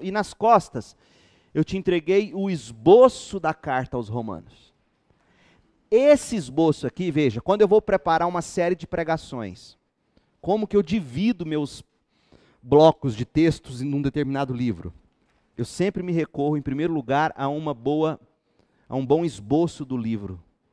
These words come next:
Porque o que que esse esboço vai fazer? Como nós veremos,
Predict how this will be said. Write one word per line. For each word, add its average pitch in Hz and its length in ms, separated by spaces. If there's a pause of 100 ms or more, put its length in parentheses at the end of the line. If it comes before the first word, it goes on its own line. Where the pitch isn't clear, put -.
(960)
Porque 170 200
o 202 40
que - 160
que 254 80
esse 214 140
esboço 156 460
vai 139 140
fazer? 101 460 (600)
Como 147 200
nós 143 180
veremos, 123 600